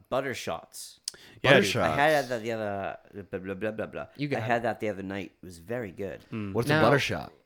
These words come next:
Speaker 1: A butter shot is butterscotch liqueur,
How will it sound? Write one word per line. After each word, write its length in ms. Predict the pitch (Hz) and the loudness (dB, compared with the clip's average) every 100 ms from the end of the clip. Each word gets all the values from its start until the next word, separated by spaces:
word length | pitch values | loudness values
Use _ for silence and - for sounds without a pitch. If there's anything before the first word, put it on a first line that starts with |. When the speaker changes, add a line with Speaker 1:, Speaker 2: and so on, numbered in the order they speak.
| _ | _
Speaker 1:
A 100 | 117 | -10
butter 280 | 104 135 180 | -4 0 0
shot 400 | 175 117 107 - - | 0 2 4 2 -4
is 200 | 107 98 | -8 -8
butterscotch 1000 | 98 - 131 139 139 - 120 113 - - - | -4 0 2 0 -4 0 0 0 -6 -18 -16
liqueur, 680 | 85 - 170 160 87 87 | -16 -10 -6 -4 -4 -8